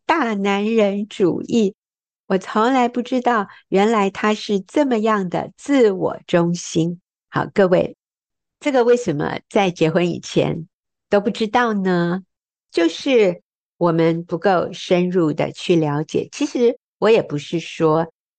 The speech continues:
他是这样的一个大男人主义，就代表你结错婚，而是说，好，今天如果结了婚，他是这样的一个人，我们都要学习接纳，我们都要学习为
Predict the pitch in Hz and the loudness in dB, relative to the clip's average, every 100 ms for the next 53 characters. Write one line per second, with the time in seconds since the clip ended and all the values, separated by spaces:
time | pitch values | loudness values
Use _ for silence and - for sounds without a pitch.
0 | _ - 185 180 185 165 - 196 160 151 | _ -2 -2 -2 -2 -2 0 0 0 -2
1 | 160 170 156 185 165 156 156 151 160 - | 0 0 0 -2 0 0 0 -2 -4 -6
2 | 123 175 160 139 _ _ - 175 190 160 | -6 -2 -2 -2 _ _ -2 0 2 0
3 | 151 143 151 120 - 127 151 - 175 151 | 0 0 -2 -6 -2 -2 -2 -2 -2 -2
4 | - 160 151 165 _ _ - 165 - 202 | -2 -2 -2 -8 _ _ -6 -6 -4 -6
5 | - - 180 180 180 - _ _ _ _ | -6 0 2 2 0 -4 _ _ _ _
6 | _ - - 147 110 - _ 208 202 202 | _ -12 -4 -2 -2 -6 _ -2 0 0
7 | 175 165 170 135 147 160 185 185 180 185 | -2 0 -2 -2 -2 0 0 0 0 -2
8 | - 208 226 180 196 165 - 165 170 156 | -4 -4 -4 -2 -2 -2 -2 0 2 2
9 | 147 143 147 151 175 170 170 139 147 - | 0 -4 -4 0 2 0 0 -2 -2 -4
10 | 156 139 - 175 170 175 151 - _ _ | -8 -8 0 2 2 0 -4 -6 _ _
11 | _ _ 160 156 165 175 175 165 165 147 | _ _ -2 -2 0 2 2 0 -2 -2
12 | 147 - - 143 - 226 202 - | -2 -4 -6 -6 0 2 2 0